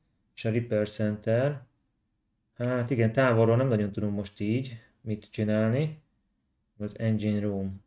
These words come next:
igen. Ha oda legalább nanobot kell, annyi van. Az legalább egy jó dolog. És akkor most jön egyébként a doktor. Most jön a doktor. Azt mondja, hogy, hogy, hogy, hogy.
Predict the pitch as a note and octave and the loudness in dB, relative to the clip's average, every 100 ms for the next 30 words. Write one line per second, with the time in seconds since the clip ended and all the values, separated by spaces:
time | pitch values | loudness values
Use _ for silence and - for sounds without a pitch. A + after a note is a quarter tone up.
0 | - G#2+ F#2+ G#2+ C#3+ C3+ B2 B2 B2 C#3 | -10 -8 -8 0 4 8 10 10 8 8
1 | A#2+ G2 A2 - A#2+ F#2+ A2+ A#2+ A2+ A2 | 6 6 2 2 2 2 2 2 2 2
2 | G2+ F2 F#2+ - _ - B2 A#2 G#2+ G#2 | 0 -4 -8 -16 _ -6 0 2 2 2
3 | G2+ G2+ G2 F#2 F#2 F#2+ C3 D3+ - _ | 0 -2 -2 -4 -4 -4 -4 -4 -12 _
4 | _ _ _ _ _ _ A2 - A2+ - | _ _ _ _ _ _ -6 -2 -4 2
5 | A#2 C#3 C3+ - A2 A2 A2 A2 A2 A2 | 4 4 2 2 2 4 2 2 0 0
6 | G#2 C#3 - G2+ F#2 A#2 A#2+ - _ _ | 2 0 0 -6 -2 -2 -2 -12 _ _
7 | _ _ _ _ _ _ _ _ - - | _ _ _ _ _ _ _ _ -20 -16
8 | - C3 - A2 G2+ G#2 - G2+ F#2+ A2 | -10 -6 0 0 2 0 -4 -6 -6 -8
9 | - _ _ _ _ _ _ _ _ _ | -14 _ _ _ _ _ _ _ _ _
10 | _ _ _ _ _ - C3+ A#2+ - A#2 | _ _ _ _ _ -12 -8 -8 -2 2
11 | A#2+ B2+ A2+ G#2+ G2+ F#2+ F#2 - _ A2+ | 2 2 0 0 -2 -6 -16 -20 _ -8
12 | A2+ G#2+ G#2 - - G#2+ D3 D3 | -6 -6 -8 -8 -6 -2 -2 -6